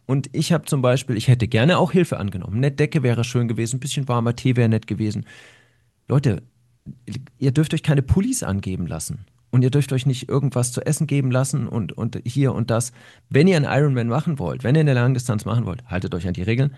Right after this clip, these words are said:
macht's alleine, leidet und kommt ins Ziel. So ist der Deal. So, das nur ganz kurz. Es wäre schön, wenn man sich da so ein bisschen dran halten würde. Und ich freue mich auch auf Rot,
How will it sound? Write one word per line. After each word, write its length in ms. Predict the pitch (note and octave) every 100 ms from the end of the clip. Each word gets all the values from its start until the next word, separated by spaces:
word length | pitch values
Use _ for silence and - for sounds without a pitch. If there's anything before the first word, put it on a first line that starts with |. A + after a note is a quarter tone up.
| _ -
macht's 280 | G2 -
alleine, 440 | E2+ F2 A#2 A#2+ B2 - -
leidet 480 | - G2+ C#3+ D3 - _ _ _ _
und 140 | - -
kommt 180 | F2+ E2
ins 200 | E2 -
Ziel. 340 | - E2+ D#2 _ _ _ _
So 180 | - G#2
ist 140 | -
der 80 | F#2+
Deal. 280 | - E2+ - _ _ _ -
So, 260 | G2 - - _
das 240 | A#2 C#3 E3
nur 160 | D3
ganz 260 | A#2+ A#2+ -
kurz. 400 | D#3+ G3+ A3+ - _
Es 160 | - A#2+
wäre 200 | A#2 B2
schön, 380 | - D3+ E3+ D3+
wenn 80 |
man 140 | C#3 B2+
sich 120 | B2+
da 120 | B2
so 80 | A#2
ein 80 | A2+
bisschen 260 | A#2+ -
dran 300 | G#2+ G2 F2+
halten 340 | F#2+ G2+ - F2+
würde. 260 | F2+ -
Und 280 | - G2+ -
ich 180 | F#2 -
freue 220 | - B2+
mich 180 | E3 C#3
auch 140 | A#2
auf 200 | D#2+ -
Rot, 320 | A2 C3 G3